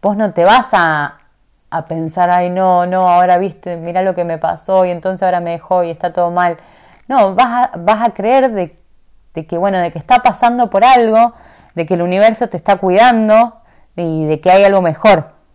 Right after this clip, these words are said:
Y, y después cuando llega ese algo, o esa persona,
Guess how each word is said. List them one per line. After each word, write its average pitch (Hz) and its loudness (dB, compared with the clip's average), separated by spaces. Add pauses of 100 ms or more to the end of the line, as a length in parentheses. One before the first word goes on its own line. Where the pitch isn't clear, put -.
(880)
Y, 156 -8
y 170 -6
después 196 -2
cuando 208 2
llega 240 2
ese 190 0
algo, 202 2 (1080)
o 156 -2
esa 165 0
persona, 196 2